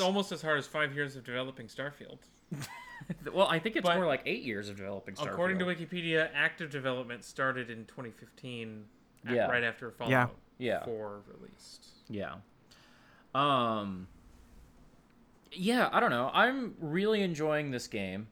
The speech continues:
Speaker 2: Uh, I'm, like, I think of the three of us, I am the most positive on it in the sense of I played more Starfield today, and I feel like the two of you are maybe tapped out on it for a little while.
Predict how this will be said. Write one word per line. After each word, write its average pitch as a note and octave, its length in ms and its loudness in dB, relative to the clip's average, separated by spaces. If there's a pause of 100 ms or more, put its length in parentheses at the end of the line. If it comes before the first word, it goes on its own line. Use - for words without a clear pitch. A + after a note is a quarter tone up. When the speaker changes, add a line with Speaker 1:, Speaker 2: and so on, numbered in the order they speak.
(480)
Speaker 2:
Uh, A2+ 560 2 (840)
I'm, F#3+ 240 4
like, A#3+ 300 0 (560)
I F#3+ 80 4
think D4+ 540 -4
of F3 240 4
the E3 80 -2
three C#3 340 -4
of D#3+ 120 0
us, F3 400 2
I C#3 180 4
am E3 200 2
the C#3 140 0
most C3 420 -2
positive C3+ 800 2
on D#3 220 4
it F3+ 220 0
in D#3 180 2
the C3 80 2
sense C#3+ 380 2
of B2 360 6 (140)
I C3+ 220 4
played B2+ 520 -2
more A#2+ 220 0
Starfield G#2+ 680 0
today, G2 480 0
and A2+ 100 0
I G#2+ 60 -2
feel A#2 200 -4
like A2 180 0
the A#2+ 80 -8
two B2+ 300 -6
of A2 100 -4
you A2+ 240 -6
are C3 100 0
maybe A#2 280 -4
tapped A#2+ 400 -2
out A#2+ 160 4
on E3 120 -2
it F#3+ 120 -6
for F#3 180 -4
a F#3+ 60 0
little F#3+ 200 0
while. G#3 480 2